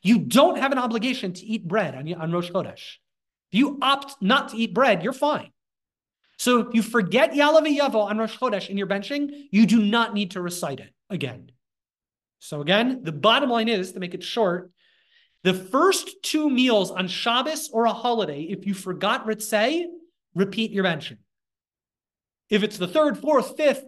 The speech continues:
tenth meal, on a given day of Shabbos or, or, or a holiday, you do not need to repeat benching. Let's say I don't think I left it. I don't know. Let's say you're a Suffolk. I don't know, Rabbi. I can't remember. Did I add Ritzay?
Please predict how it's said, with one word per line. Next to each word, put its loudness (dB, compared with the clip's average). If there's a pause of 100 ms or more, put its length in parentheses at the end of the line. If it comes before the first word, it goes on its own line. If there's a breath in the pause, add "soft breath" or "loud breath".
tenth -2
meal, 0 (560)
on -2
a 2
given 2
day 4
of -2
Shabbos -2
or, -4
or, -2
or -2
a -2
holiday, -4 (180 loud breath)
you 2
do 2
not 4
need -4
to -6
repeat -8
benching. -16 (800)
Let's 4
say 8
I 0
don't -2 (360)
think -2
I 0
left -4
it. -4
I 4
don't 4
know. 2
Let's -8
say -2
you're 2
a 0
Suffolk. -8 (200)
I 0
don't 0
know, 4
Rabbi. -4
I -12 (480)
can't -8
remember. 2
Did -12
I -12
add 0
Ritzay? 2